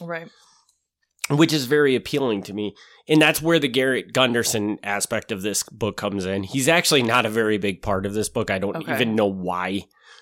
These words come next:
Speaker 2: they made him technically a co-author, 'cause he almost writes nothing. But they mentioned
Speaker 1: Interesting.
Speaker 2: about a l-, lot of his personal finance strategies in
Speaker 1: Okay.
Speaker 2: it. That, and that's where he,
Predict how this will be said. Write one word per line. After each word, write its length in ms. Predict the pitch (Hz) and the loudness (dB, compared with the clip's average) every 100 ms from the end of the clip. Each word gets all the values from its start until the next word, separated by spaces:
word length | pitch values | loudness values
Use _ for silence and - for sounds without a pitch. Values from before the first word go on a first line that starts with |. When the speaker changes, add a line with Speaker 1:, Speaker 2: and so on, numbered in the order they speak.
| _ | _
Speaker 2:
they 100 | 120 | 0
made 240 | 110 110 107 | 4 2 2
him 360 | 104 98 92 _ _ _ | 0 -2 -4 _ _ _
technically 520 | - 110 104 101 101 98 | -10 -6 -4 -2 -2 -2
a 80 | |
co-author, 600 | 90 95 95 95 98 - 95 | -2 -2 0 0 -2 -6 -6
'cause 180 | 101 92 | -6 -4
he 80 | |
almost 260 | 92 107 95 | -4 -4 -4
writes 300 | 101 92 - | -4 -4 -6
nothing. 480 | 87 87 80 62 50 _ _ - - _ _ | -8 -8 -8 -12 -16 _ _ -20 -20 _ _
But 100 | 131 | 2
they 140 | 147 | 4
mentioned 400 | 139 143 131 147 | 6 4 2 2
Speaker 1:
Interesting. 100 | 131 | 0
Speaker 2:
about 240 | 110 120 117 | 2 2 2
a 40 | |
l-, 180 | 113 113 | 0 -2
lot 380 | 117 113 107 110 | -4 -2 0 0
of 140 | 98 | -2
his 560 | - 110 107 101 - - _ _ _ _ | -2 0 2 0 -4 -8 _ _ _ _
personal 420 | - 143 - 117 98 | 0 2 2 0 -2
finance 480 | 107 95 85 78 | 0 0 -2 -6
strategies 680 | - 101 87 85 80 87 87 | -8 -6 -6 -8 -10 -10 -8
in 160 | 117 90 | -8 -6
Speaker 1:
Okay. 200 | 143 147 | -8 -10
Speaker 2:
it. 60 | 151 _ | -16 _
That, 300 | 127 107 104 | 0 0 -2
and 220 | 127 107 98 | -4 -4 -2
that's 260 | 95 - | -4 -6
where 220 | - 98 | -4 -4
he, 140 | 90 | -4